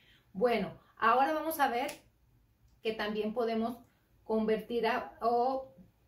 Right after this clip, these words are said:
ahora vamos a ver que hay fracciones decimales que son equivalentes a otras. Yo tengo aquí mi, mi entero. Si te fijas en mi, en esta figura, yo tengo un entero aquí que yo puedo decir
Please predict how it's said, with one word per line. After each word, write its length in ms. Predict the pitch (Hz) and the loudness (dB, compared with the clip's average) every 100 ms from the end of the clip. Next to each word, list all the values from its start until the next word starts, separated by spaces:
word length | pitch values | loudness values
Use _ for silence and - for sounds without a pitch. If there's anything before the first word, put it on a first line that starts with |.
| _ - | _ -2
ahora 400 | 226 240 240 262 | 2 4 6 4
vamos 260 | 254 254 | 2 -2
a 80 | 262 | -4
ver 220 | 226 233 | -4 -4
que 100 | 240 | -4
hay 160 | 226 220 | -4 -2
fracciones 560 | 233 233 - 226 220 202 | -2 -6 -6 -6 -4 -2
decimales 640 | 226 240 214 196 196 214 | -4 -4 -4 -4 -4 -6
que 160 | - 202 | -6 -6
son 280 | - 185 | -4 -4
equivalentes 680 | 190 208 196 180 180 180 190 | -4 -2 -2 -2 -4 -6 -4
a 140 | 262 320 | -2 -2
otras. 440 | 392 - - - _ _ _ _ _ _ | -2 -6 -10 -18 _ _ _ _ _ _
Yo 240 | 180 285 320 | -4 -2 2
tengo 220 | 339 330 | 2 2
aquí 220 | 320 285 | 0 0
mi, 300 | 254 247 226 | 0 0 -2
mi 160 | 220 220 | -2 0
entero. 560 | 214 208 220 - 185 - _ _ _ _ _ | 0 0 -2 -2 -6 -14 _ _ _ _ _
Si 260 | - 208 185 | -14 -12 -6
te 140 | 220 | -6
fijas 320 | 220 220 240 | -2 -4 -4
en 120 | 240 214 | -4 -4
mi, 160 | 208 | -4
en 160 | 208 202 | -6 -6
esta 220 | 202 226 | -6 -6
figura, 560 | 240 254 254 208 214 - _ _ _ - | -4 -4 -2 -2 -6 -12 _ _ _ 0
yo 220 | 220 220 | 2 2
tengo 240 | 233 226 | 0 0
un 100 | 240 | 0
entero 400 | 247 240 247 240 | -2 0 2 4
aquí 480 | 240 262 254 311 - - - - - - - - - - - _ - - - _ _ _ _ - - - | 2 2 0 0 -4 -20 -20 -20 -20 -20 -20 -20 -20 -20 -20 _ -20 -20 -20 _ _ _ _ -14 -12 -8
que 100 | 254 | -6
yo 180 | 247 254 | -2 0
puedo 240 | 269 254 262 | 2 4 4
decir 560 | 269 269 302 320 330 | 2 -2 -4 -4 -8